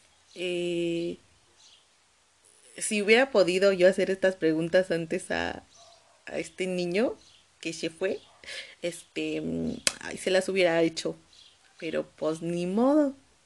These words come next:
Este, mm, pónganse bien, bien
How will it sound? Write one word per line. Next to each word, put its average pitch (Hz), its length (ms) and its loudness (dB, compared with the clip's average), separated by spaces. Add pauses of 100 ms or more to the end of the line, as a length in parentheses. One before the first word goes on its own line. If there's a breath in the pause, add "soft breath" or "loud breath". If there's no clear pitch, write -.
(640 loud breath)
Este, 165 800 -4
mm, 160 240 -6 (3250)
pónganse 202 460 2
bien, 170 420 2
bien 180 440 0